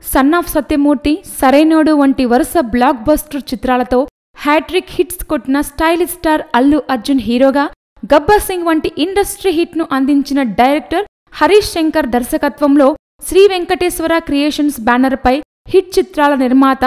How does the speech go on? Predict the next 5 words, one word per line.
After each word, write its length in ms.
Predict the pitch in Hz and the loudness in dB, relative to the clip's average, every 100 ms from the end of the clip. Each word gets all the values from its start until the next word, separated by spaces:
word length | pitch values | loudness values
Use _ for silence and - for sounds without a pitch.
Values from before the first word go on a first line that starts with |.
| 302 | -2
దిల్ 420 | 208 196 359 330 | -2 0 0 2
రాజు 280 | 294 269 262 | 2 2 0
నిర్మాతగా 680 | 240 247 285 277 262 330 381 | 0 2 0 0 -2 -4 -2
రూపొందుతున్న 540 | 285 285 269 269 262 | 0 2 2 0 -2
చిత్రం 360 | 262 269 214 | -2 -4 -4